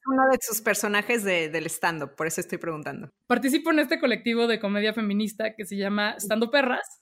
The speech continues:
Speaker 2: que
Speaker 1: Ujú.
Speaker 2: ellas hacen stand-up. Yo no hago stand-up, nunca tomé un taller, y, pero no sé, me ha dado miedo, nunca he experimentado. Lo que sí
Speaker 1: Ujú.
Speaker 2: hago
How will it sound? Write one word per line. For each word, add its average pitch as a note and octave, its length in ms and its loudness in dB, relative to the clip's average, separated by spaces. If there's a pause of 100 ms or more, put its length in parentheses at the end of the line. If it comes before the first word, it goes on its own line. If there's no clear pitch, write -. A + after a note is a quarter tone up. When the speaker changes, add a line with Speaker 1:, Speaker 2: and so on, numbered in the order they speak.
Speaker 2:
que F#3+ 260 -6
Speaker 1:
Ujú. A3+ 100 4
Speaker 2:
ellas B3+ 180 4
hacen B3+ 220 2
stand-up. B3 380 0 (100)
Yo C4+ 180 4
no D#4 120 4
hago D4+ 140 4
stand-up, C4 480 0
nunca A3+ 760 0 (140)
tomé A3+ 180 4
un C#4+ 80 6
taller, C#4 540 8
y, C4 240 4
pero G3+ 520 -2 (280)
no G#3+ 160 -2
sé, G#3 160 -2
me G#3+ 120 2
ha A3 40 4
dado A3+ 220 4
miedo, B3+ 300 6
nunca A#3 240 4
he A3+ 40 2
experimentado. A3+ 720 -2 (100)
Lo B3+ 180 6
que C4+ 100 4
sí E4 160 4
Speaker 1:
Ujú. F4 100 8
Speaker 2:
hago C#4+ 340 6